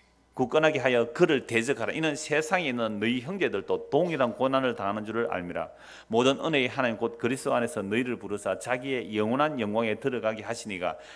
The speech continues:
잠깐 고난을 당한 너희를 친히 온전하게 하시며 굳건하게 하시며 강하게 하시며 터를 견고하게 하시리라. 권능이 세세 무궁하도록 그에게 있을지어다." 아멘.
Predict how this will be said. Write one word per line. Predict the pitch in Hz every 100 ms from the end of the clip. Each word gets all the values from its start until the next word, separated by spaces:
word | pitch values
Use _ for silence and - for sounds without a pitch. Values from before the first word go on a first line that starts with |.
| -
잠깐 | - - 131 135 175 170
고난을 | 147 143 139 120
당한 | 113 110 98
너희를 | 104 110 107 - - -
친히 | - - 170
온전하게 | - 101 104 117 113
하시며 | 107 95 98 87 -
굳건하게 | - 104 131 135 110
하시며 | 90 107 131 156 - -
강하게 | - 101 117 143
하시며 | 110 92 - 92 82 -
터를 | - 139 143
견고하게 | 139 107 107 123 123
하시리라. | 92 - 80 80 78 - - -
권능이 | - 117 151 147 123
세세 | 123 117 139
무궁하도록 | 120 107 117 117 117 104 98
그에게 | 123 104
있을지어다." | 104 - 120 - 117 120 139 156 -
아멘. | 92 104 104 80